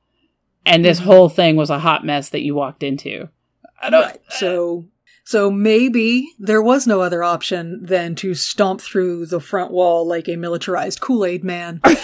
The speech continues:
Speaker 2: Uh, <laughs>
Speaker 1: Maybe.
Speaker 2: and,
Speaker 1: I don't,
Speaker 2: uh,
Speaker 1: I'm, I'm not saying.
Speaker 2: and rescue the
Speaker 1: <laughs>
Speaker 2: children. I don't know. Um, but I mean, you know, we can, we can armchair quarterback this from the distance that we're at all we want, or, uh, and I will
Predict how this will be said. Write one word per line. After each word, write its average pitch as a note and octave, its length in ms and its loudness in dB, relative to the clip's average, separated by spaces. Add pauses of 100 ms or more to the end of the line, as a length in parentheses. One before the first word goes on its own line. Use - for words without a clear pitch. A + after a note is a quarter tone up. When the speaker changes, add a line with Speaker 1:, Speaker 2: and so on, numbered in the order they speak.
(340)
Speaker 2:
Uh, F3+ 400 -2
<laughs> - 560 0
Speaker 1:
Maybe. C4+ 520 10
Speaker 2:
and, G#3 80 4
Speaker 1:
I - 100 8
don't, - 220 4
Speaker 2:
uh, C4 40 8
Speaker 1:
I'm, F#3+ 360 4
I'm G#3+ 80 -2
not A#3 240 6
saying. B3+ 580 8
Speaker 2:
and G#3+ 140 2
rescue C#4 480 10
the F3+ 200 4
Speaker 1:
<laughs> - 0 -
Speaker 2:
children. E3 380 -2 (160)
I D#4 140 2
don't F4 180 2
know. C4+ 380 0 (340)
Um, F3 520 0 (600)
but B3+ 280 6
I B3+ 40 2
mean, C4 300 0
you C#4+ 100 -6
know, C4 120 -2
we D4 160 0
can, D4+ 440 -4 (220)
we C4+ 160 -2
can C4 380 -8
armchair A3+ 460 0
quarterback G#3 580 0
this F3 240 -4
from F#3+ 220 -4
the F3 80 -8
distance G3 340 -4
that - 160 -4
we're F#3 80 -2
at F#3 260 -4
all F3 160 -6
we E3+ 100 -6
want, F3 420 -4 (340)
or, F#3+ 180 -4
uh, - 380 -8 (100)
and F#3+ 140 -2
I F3 100 -2
will F#3+ 480 4